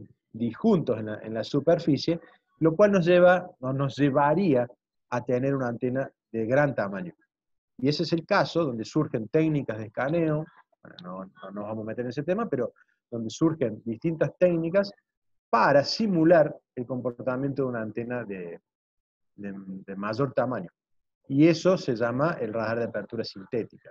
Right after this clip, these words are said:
es decir, sintetizar electrónicamente una antena que se comporta como si tuviera una antena lineal de las dimensiones que, que me dan la ecuación de la resolución que yo estoy buscando.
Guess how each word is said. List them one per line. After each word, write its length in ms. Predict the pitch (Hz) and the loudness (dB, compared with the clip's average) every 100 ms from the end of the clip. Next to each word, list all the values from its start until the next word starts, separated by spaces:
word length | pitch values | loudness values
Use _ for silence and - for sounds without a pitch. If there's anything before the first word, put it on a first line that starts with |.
| - | -16
es 140 | - 101 | -12 -10
decir, 280 | 98 107 - _ _ - | -8 -10 -10 _ _ -8
sintetizar 880 | 139 131 135 - 135 - 160 107 - _ _ | -4 -2 -2 -4 -2 2 2 2 -6 _ _
electrónicamente 920 | 123 131 135 190 180 196 214 147 175 - _ _ _ _ _ _ _ - | -2 -2 2 2 4 4 4 0 -2 -6 _ _ _ _ _ _ _ 0
una 200 | 175 190 | 2 2
antena 480 | 196 220 180 233 - | 2 2 2 0 -4
que 100 | 151 | -4
se 160 | 147 | -2
comporta 520 | 139 135 147 151 147 143 | -2 0 0 2 0 0
como 400 | 123 135 165 - _ _ | -2 -4 -4 -8 _ _
si 160 | - 117 | -10 -2
tuviera 280 | 135 147 | 2 4
una 100 | 135 | 2
antena 280 | 139 165 175 | 2 2 2
lineal 340 | 190 196 180 185 | 2 4 4 4
de 100 | 135 | 2
las 140 | 110 | 0
dimensiones 540 | 117 113 110 120 117 - | -4 -8 -8 -8 -10 -8
que, 240 | 95 87 - _ _ _ | -10 -10 -14 _ _ _
que 120 | - 131 | 0 2
me 120 | 135 | 4
dan 200 | 151 160 | 6 6
la 80 | 147 | 4
ecuación 420 | 147 123 - 156 | 4 2 2 2
de 60 | |
la 100 | 143 | 4
resolución 440 | 117 - 113 113 131 | 2 -2 -6 -4 -4
que 60 | |
yo 60 | 117 | -4
estoy 180 | 113 110 | -4 -4
buscando. 380 | 101 - - | -4 -6 -12